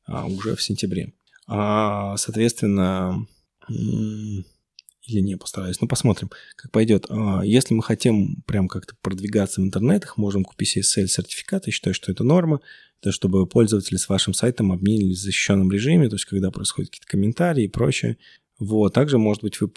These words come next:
потратитесь на какие-то антиспам-фильтры, но я, ладно, оставил только один эс эс эль, но просто как некую,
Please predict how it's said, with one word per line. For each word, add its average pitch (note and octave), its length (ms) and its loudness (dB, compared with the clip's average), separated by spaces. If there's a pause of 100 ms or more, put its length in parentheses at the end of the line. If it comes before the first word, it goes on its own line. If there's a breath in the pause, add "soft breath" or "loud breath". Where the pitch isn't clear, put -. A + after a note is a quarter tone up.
(120)
потратитесь G#2 560 0
на G2 60 2
какие-то - 320 -4
антиспам-фильтры, A2+ 800 2
но C3 200 4
я, B2 320 8
ладно, G#2 240 4
оставил G2 300 2
только F#2+ 220 -4
один G2+ 180 2
эс G2+ 80 2
эс - 140 2
эль, G3+ 140 4
но B2+ 140 4
просто B2 300 0
как - 240 -2
некую, G#2 320 2